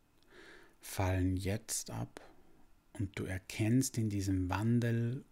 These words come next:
um dich herum auch die Schöpfung des einen Lichts, das auch dich geschaffen hat.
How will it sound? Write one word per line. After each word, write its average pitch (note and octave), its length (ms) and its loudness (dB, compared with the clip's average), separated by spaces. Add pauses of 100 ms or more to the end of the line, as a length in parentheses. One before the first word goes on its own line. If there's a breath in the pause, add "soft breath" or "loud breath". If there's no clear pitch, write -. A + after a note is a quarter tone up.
(180)
um C3+ 340 8
dich B2 280 0
herum G#2 520 0 (1600 loud breath)
auch G#2+ 680 -2 (1600)
die A2 60 -8
Schöpfung G#2+ 960 0 (260)
des - 280 -2 (140)
einen A2+ 600 4
Lichts, - 840 -4 (400)
das - 240 -2
auch F#2+ 220 -8 (160)
dich - 280 -6
geschaffen G2 720 -6
hat. G2 160 -8